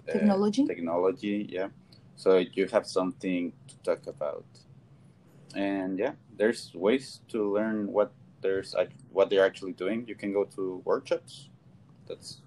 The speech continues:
Speaker 1: for once. They, companies run a lot of workshops, and they, they love to talk about themselves. <laughs>
Speaker 2: Yes, totally. And the workshops is a great opportunity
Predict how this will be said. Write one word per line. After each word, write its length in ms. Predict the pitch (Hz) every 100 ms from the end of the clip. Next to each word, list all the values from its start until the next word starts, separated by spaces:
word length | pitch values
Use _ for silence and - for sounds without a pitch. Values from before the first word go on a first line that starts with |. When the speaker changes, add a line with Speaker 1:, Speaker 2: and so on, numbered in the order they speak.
| -
Speaker 1:
for 120 | - 90
once. 280 | 92 -
They, 280 | - 107 107 - - -
companies 400 | 110 104 110 104 - - - - -
run 160 | 98
a 40 | 101
lot 140 | 92
of 160 | 87 -
workshops, 540 | 101 101 98 95 - - - - - -
and 280 | 87 85 85
they, 400 | 90 92 87 82 - - - -
they 140 | 107 120
love 280 | 98 98
to 120 | - 92
talk 180 | 95 92
about 220 | 92 90
themselves. 560 | 87 - 80 71 - -
<laughs> 140 | 330
Speaker 2:
Yes, 420 | 208 311 277 247 277 -
totally. 480 | 240 - - 202 - - - - - 240
And 380 | 233 226 220 220 220 -
the 260 | 220 240
workshops 420 | 214 208 233 254
is 120 | 247 240
a 80 |
great 340 | 208 226 208 427
opportunity 580 | - 226 208 202 202